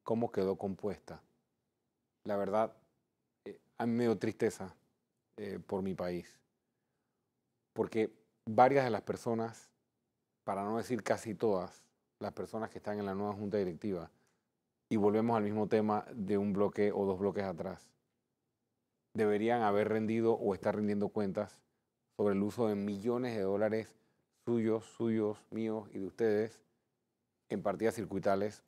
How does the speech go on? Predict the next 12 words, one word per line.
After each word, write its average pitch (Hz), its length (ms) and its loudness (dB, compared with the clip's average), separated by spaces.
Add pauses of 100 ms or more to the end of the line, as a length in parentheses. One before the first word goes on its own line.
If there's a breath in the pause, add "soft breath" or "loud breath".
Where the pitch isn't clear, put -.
para 101 240 -2
poder 101 400 2 (180 soft breath)
reelegirse 101 500 0
como 95 220 -4
diputados 92 460 0
o 98 80 -4
elegirse 92 360 -8
como 98 200 -6
diputados. 87 680 -8 (420)
Pero 107 180 4
en 104 100 2
lugar 127 500 6